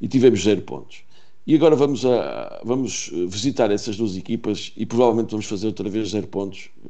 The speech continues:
Eu tenho quase a certeza absoluta que vamos perder em Espanha e depois vamos perder na Áustria, e, e o Inter normalmente vem cá ganhar. Portanto, eh, eu, eu, eu,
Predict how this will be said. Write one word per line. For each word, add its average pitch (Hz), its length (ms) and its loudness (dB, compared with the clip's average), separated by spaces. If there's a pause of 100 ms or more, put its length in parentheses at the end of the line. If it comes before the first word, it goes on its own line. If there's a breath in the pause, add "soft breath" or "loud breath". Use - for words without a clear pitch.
Eu 92 220 0
tenho 95 440 -2 (600 soft breath)
quase 123 260 6
a - 20 0
certeza 110 400 -2
absoluta 107 460 -4
que - 140 -10
vamos 104 240 -2
perder 98 280 -6
em 101 60 -6
Espanha 117 400 -2
e 113 40 -2
depois 101 300 -4
vamos 95 180 -6
perder 95 300 -4
na 98 100 -2
Áustria, 110 460 -2 (480 soft breath)
e, 127 180 2
e 120 200 4
o 117 140 6
Inter 101 500 2 (600)
normalmente 98 480 0
vem 92 100 0
cá 85 140 -2
ganhar. 85 320 -2
Portanto, - 440 -4 (440 soft breath)
eh, 110 340 8 (580)
eu, 113 360 2
eu, 98 260 0
eu, 117 300 2